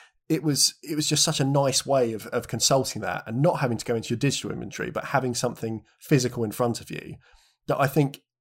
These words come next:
made it a better game to play. You know, it was just such a lovingly printed thing that it made everything feel more immersive. And I was quite sad, actually, when,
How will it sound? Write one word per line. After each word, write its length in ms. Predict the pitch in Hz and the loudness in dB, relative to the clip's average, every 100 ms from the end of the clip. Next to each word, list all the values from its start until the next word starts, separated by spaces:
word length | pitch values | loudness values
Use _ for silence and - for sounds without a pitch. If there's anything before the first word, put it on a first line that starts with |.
| - | -10
made 340 | 131 135 139 | -4 0 0
it 160 | 135 - | 0 -4
a 80 | 123 | -4
better 320 | 117 123 - | 0 0 0
game 260 | 123 123 120 | 0 0 0
to 120 | 127 | -4
play. 360 | - 123 135 160 _ _ _ _ - | -2 0 0 -6 _ _ _ _ -2
You 80 | |
know, 80 | 151 | 2
it 60 | 110 | 2
was 100 | 123 | 2
just 140 | 156 | 0
such 180 | 180 - | 2 0
a 40 | |
lovingly 440 | 127 143 135 131 123 | 2 2 2 2 0
printed 360 | - 123 - | -2 -4 -4
thing 280 | - 135 117 | -4 -2 0
that 180 | 110 104 - | -2 -4 -4
it 100 | 135 | -4
made 200 | 135 135 | 0 0
everything 340 | 143 147 143 127 | 0 -2 -2 -2
feel 280 | - 123 | 0 2
more 280 | 120 123 120 | 2 2 2
immersive. 580 | 117 131 131 151 156 - _ _ - - - _ _ | 2 0 0 -2 -4 -6 _ _ -20 -20 -20 _ _
And 140 | 156 165 | 2 4
I 40 | |
was 120 | 165 | 2
quite 220 | - 233 | 2 2
sad, 280 | 151 190 180 | 2 2 2
actually, 280 | 127 - 120 | 2 0 2
when, 180 | 143 | 4